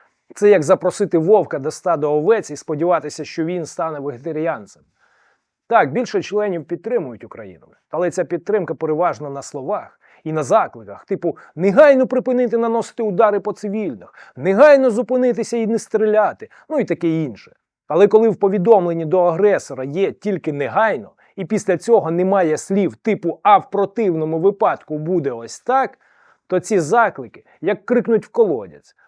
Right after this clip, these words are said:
начебто голосно, а сенсу немає. Невже люди в Європі не розуміють, що апетит приходить під час їжі, а імперський імбіцил Путлер постійно голодний?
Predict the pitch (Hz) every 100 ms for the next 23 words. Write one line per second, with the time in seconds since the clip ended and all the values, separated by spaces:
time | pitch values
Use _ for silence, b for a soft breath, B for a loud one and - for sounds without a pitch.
0 | - 196 220 - 220 156 240 180 110 -
1 | 117 - - 202 143 170 170 165 135 85
2 | - b b b 139 170 202 302 220 233
3 | 175 147 170 180 240 165 170 175 175 156
4 | 208 240 135 101 - 147 139 185 262 240
5 | 202 185 - 220 190 196 - 214 - 185
6 | 233 165 - _ _ _ _ 135 165 170
7 | 226 196 - 214 202 175 180 220 190 -
8 | 233 233 208 190 139 202 - 226 202 185
9 | 156 185 196 143 92 90